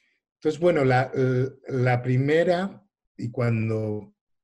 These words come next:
tras mi paso por Singularity University, donde también nuestro fundador Luis Barrios, eh, coincidió, eh, te encien-, te enseña muy bien a pensar en,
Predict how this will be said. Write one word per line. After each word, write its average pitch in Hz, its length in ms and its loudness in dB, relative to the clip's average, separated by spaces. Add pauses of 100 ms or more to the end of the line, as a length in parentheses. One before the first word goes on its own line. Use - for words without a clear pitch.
(220)
tras - 720 -10
mi 104 160 -10
paso 127 360 -4
por 120 140 -4
Singularity 107 640 -6
University, 117 1000 -6 (400)
donde 98 280 -14
también 107 320 -4
nuestro 107 260 -8
fundador 101 400 -8
Luis 101 260 -10
Barrios, 104 640 -8 (460)
eh, 92 400 -12
coincidió, 120 840 -2 (680)
eh, 107 280 -6
te 110 140 -8
encien-, 135 540 -4
te 117 100 -4
enseña 139 680 -2
muy 135 240 -2
bien 131 160 2
a 120 100 0
pensar 113 540 -4
en, 95 240 -10